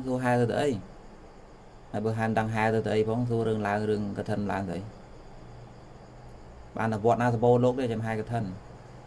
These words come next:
Vọt dương ọt miên lộp ấy thêm bảy cái thân này đồng chặt hôn đã sọc này. Pro cái thân mình chỉ rừng trâu thơ tới rừng tròn thơ của bạn thơ của bạn đó. Cái thân mình bên đây bằng cọp ấy. Vọt ọt miên cái thân của ọt miên to khỏi đã ọt miên to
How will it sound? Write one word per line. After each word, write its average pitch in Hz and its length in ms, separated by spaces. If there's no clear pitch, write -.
Vọt 101 260
dương 107 180
ọt 107 120
miên 107 300
lộp 107 160
ấy 107 80
thêm 113 140
bảy 104 100
cái 110 160
thân 113 100
này 113 100
đồng 101 140
chặt 104 120
hôn 107 140
đã 98 100
sọc - 220
này. 101 160
Pro 101 100
cái 90 120
thân 107 280
mình 95 160
chỉ 101 120
rừng 98 180
trâu 101 160
thơ 98 320
tới 104 120
rừng 98 240
tròn 95 220
thơ 104 200
của 90 80
bạn 101 180
thơ 110 140
của 110 60
bạn 110 160
đó. 101 80
Cái 120 100
thân 147 220
mình 135 160
bên 127 100
đây 135 140
bằng 127 180
cọp 139 200
ấy. 143 240
Vọt 120 160
ọt 123 160
miên 135 120
cái 123 140
thân 135 180
của 135 100
ọt 120 100
miên 123 180
to 123 160
khỏi 120 220
đã 120 140
ọt 104 80
miên 107 160
to 104 120